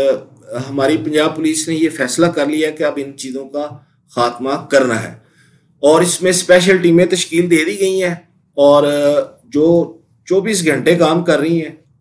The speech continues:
और जिन, अ, इन, इन्होंने इस बात की भी निशानदेही कर ली है कि कौन सा बदमाश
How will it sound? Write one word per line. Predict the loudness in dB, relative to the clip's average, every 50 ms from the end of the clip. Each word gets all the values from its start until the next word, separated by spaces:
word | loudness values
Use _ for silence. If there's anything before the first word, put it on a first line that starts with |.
| _ 0
और | 2 4 4 4 4 4 2 2 2 4 4 4 2 2 -4 -16 _ _ _ _ _ _ _ _ -4
जिन, | -2 -2 -2 -2 -6 -10 -16 -20 _ _ _ _ -4 0
अ, | 2 2 4 4 2 0 -4 -8 -10
इन, | -10 -10 -10 -12 -14 -14 -10
इन्होंने | -6 -4 -2 -2 -2 -2 -2 -2 -4
इस | -4 -4 -6 -6 -2 0
बात | 2 2 2 2 0 -6
की | -10
भी | -8 -6
निशानदेही | -6 -4 -2 -2 -2 -2 0 0 -2 -2
कर | 0 0 -2 -2 0
ली | 0 0 0
है | 0 0
कि | -2 -2 -2
कौन | -4 -4 _ 2 4 4 6 6 4 2 0
सा | -2 -2 0 0 0
बदमाश | 0 -2 -4 -6 -6 -6 -4 -2 -2 -2 -2 -4 -8 -14